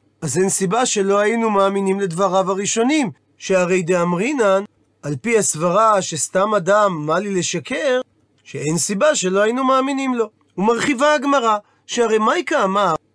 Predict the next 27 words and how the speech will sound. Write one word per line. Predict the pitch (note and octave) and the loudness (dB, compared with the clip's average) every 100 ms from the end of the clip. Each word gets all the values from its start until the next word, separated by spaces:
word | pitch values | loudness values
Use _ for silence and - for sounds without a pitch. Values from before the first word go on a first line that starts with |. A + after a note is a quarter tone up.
| _ | _
מה | C3+ G#3+ | -2 0
הוא | E4+ | 2
היה | C#4+ C4+ | 2 4
מרוויח | A#3+ F#3+ F3 G3 C4+ A3 | 2 0 -2 -2 -2 -2
מכך | E3 D#3 A#3 G3 E3+ | -2 -2 -2 -2 -2
אם | |
הוא | F#3+ F#3 | 0 2
היה | F#3 G#3+ | 2 0
משקר? | A#3+ - G3+ G#3+ E3 - _ _ | -2 -2 -4 -2 -2 -4 _ _
שאם | - C4+ F#4 C4 | -10 -2 0 0
מטרתו | F#3+ G3+ - G#3 | 0 -4 -2 0
הייתה | G3 G#3+ | 0 -2
למפטרה | G#3 G3+ G3 - G#3 F#3+ | -2 -2 -2 -4 -2 0
מיבם, | G3 G3 F#3 D#3+ D3+ E3 - _ - | 2 0 0 0 0 -2 -10 _ -8
שהוא | D3 | -2
היה | F#3+ | 2
רוצה | C4+ - B3+ | 2 0 0
להרגיע | A3 F3+ E3+ F3 C4+ A3 | 2 0 0 -2 2 2
אותה | F3+ D#3 E3+ D#3+ | 2 0 -2 -2
שגם | D#3+ F#3 G3 B3+ | -2 -2 -2 0
אם | B3+ | 0
הוא | G#3 | 0
ימות | F#3+ F#3 A3+ A#3+ G#3+ A3+ | 2 2 2 2 2 0
היא | B3+ | 0
לא | C4 B3+ | 0 -2
תצטרך | A#3 - G#3+ G#3+ F3+ | -4 -4 -2 -2 -2
להתייבם. | G3 F#3+ F#3+ E3+ D3+ D3+ | -2 -2 -2 0 0 0